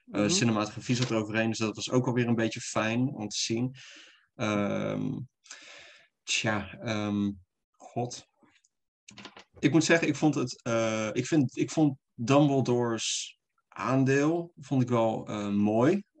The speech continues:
Speaker 2: eh, moet ik, moet ik eerlijk bekennen. Er is een heel mooi gesprek tussen, eh, eh, Dumbledore en Newt, eh, waarin hij het ook heeft over zijn, eh,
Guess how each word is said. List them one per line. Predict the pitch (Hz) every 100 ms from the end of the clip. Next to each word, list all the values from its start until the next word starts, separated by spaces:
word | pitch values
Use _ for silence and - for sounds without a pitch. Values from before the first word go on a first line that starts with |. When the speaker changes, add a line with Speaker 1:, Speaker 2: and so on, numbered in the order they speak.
| _
Speaker 2:
eh, | - 123 123
moet | 123 127
ik, | 127 -
moet | 135
ik | 131
eerlijk | 139 135
bekennen. | 127 123 135 151 151
Er | 117
is | 117 113
een |
heel | 110 127
mooi | 123 117 107
gesprek | - - 123 117 -
tussen, | - 104 - 110 104 101 101
eh, | 107 101 101 -
eh, | 104
Dumbledore | 120 113 110 104 98
en | 98 101
Newt, | 104 101 - - - - _ _ _ _
eh, | 123 95 95
waarin | 107 110
hij | 107
het | 101
ook | 101
heeft | 101 113 107 -
over | 107 101
zijn, | 98 110 101 98
eh, | - 98 95 98 98 - -